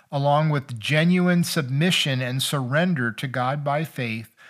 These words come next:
with the full recognition that Jesus is the sacrifice and Savior for our sin, believing that Jesus rose up from the dead. Without that, there is no salvation.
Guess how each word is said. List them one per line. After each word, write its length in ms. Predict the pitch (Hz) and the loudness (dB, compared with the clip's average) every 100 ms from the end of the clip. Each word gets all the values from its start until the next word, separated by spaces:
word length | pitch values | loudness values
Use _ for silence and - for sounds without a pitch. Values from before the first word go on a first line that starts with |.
| - - - | -20 -16 -6
with 120 | 147 | -4
the 80 | 147 | -4
full 240 | - 208 | -2 0
recognition 760 | 190 185 180 147 190 - 147 127 | 0 -2 -6 -2 -2 -2 -2 -4
that 140 | 123 | -4
Jesus 520 | 113 156 165 165 143 147 | -4 -2 -2 -2 -4 -4
is 160 | 127 | -6
the 80 | 135 | -6
sacrifice 840 | - 160 175 156 - 123 123 - | 0 2 2 -4 -6 -4 -4 -6
and 120 | 127 120 | -6 -4
Savior 480 | 156 170 156 131 | -2 0 0 -4
for 180 | 120 147 | -6 -8
our 200 | 123 135 | -4 -4
sin, 480 | 127 - 175 131 123 - - _ | -4 -2 -2 -2 -6 -12 -20 _
believing 440 | 139 139 190 175 143 | -2 2 4 4 2
that 160 | 123 | 0
Jesus 520 | 110 151 170 147 127 117 | -2 0 0 0 -2 -2
rose 320 | 143 175 160 | 0 2 2
up 200 | 185 - | 0 0
from 160 | 175 | 0
the 100 | 175 | 0
dead. 300 | 143 135 120 | 0 0 -2
Without 420 | 135 143 165 208 127 | -2 0 0 0 0
that, 260 | 120 120 | -2 -2
there 180 | 165 160 | -4 -2
is 200 | 185 165 | -2 0
no 380 | 143 131 151 156 _ | 2 2 0 -4 _
salvation. 800 | - 151 160 175 214 - 104 | -2 0 0 -2 -4 -6 -8